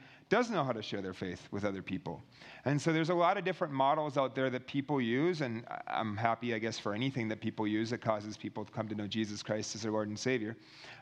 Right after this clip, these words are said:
Uh, but, um,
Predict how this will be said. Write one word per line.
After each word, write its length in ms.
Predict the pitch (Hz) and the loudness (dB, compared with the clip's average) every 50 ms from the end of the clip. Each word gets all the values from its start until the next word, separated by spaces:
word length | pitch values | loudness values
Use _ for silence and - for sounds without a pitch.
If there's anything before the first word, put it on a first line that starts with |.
| - - | -4 0
Uh, 800 | 127 127 127 120 117 117 113 113 113 113 113 113 110 113 113 120 131 - - 135 131 120 107 | 2 4 4 4 4 4 4 2 4 4 4 4 4 4 2 0 -2 -6 -10 -12 -12 0 4
but, 300 | 147 156 151 151 - - - - - - - _ _ _ - | 6 6 6 6 2 -6 -16 -20 -20 -20 -20 _ _ _ 2
um, 460 | 135 135 127 123 120 117 117 120 127 | 4 4 6 4 4 2 0 -4 -6